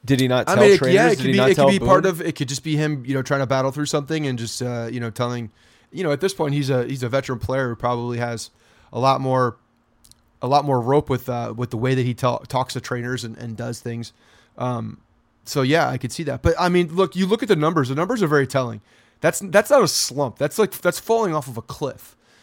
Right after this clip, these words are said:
Speaker 2: And, and when you're falling off a cliff like that, something's usually happening. You know, whether you're, you're sore in a certain area and, and it's preventing you to, um, to do what you, what you normally do,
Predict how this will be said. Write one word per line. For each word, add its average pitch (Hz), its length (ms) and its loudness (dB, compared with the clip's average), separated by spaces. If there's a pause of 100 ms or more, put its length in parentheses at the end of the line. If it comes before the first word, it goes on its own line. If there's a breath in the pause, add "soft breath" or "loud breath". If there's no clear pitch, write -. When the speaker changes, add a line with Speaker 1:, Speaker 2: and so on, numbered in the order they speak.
(180 soft breath)
Speaker 2:
And, 147 260 2
and 147 140 -2
when 156 100 2
you're 151 100 2
falling 196 280 0
off 165 140 0
a 139 40 -6
cliff - 320 -2
like 131 180 0
that, 127 280 -2 (1000)
something's 139 600 -2
usually 110 300 -2
happening. 110 440 -12
You 117 80 -10
know, 117 120 -6
whether 135 380 0
you're, 127 420 -4
you're 120 220 -6
sore 151 600 2
in 131 140 -4
a 117 60 -4
certain 127 300 -6
area 127 540 -4
and, 123 180 -6
and 120 160 -8
it's 117 120 -12
preventing 127 420 -4
you 127 160 -2
to, 120 340 -4 (460 soft breath)
um, 113 280 -8
to 117 140 -12
do 127 340 -2 (100)
what 120 200 -4
you, 113 280 -4
what 120 180 -6
you 117 60 -4
normally 117 400 -4
do, 113 360 -4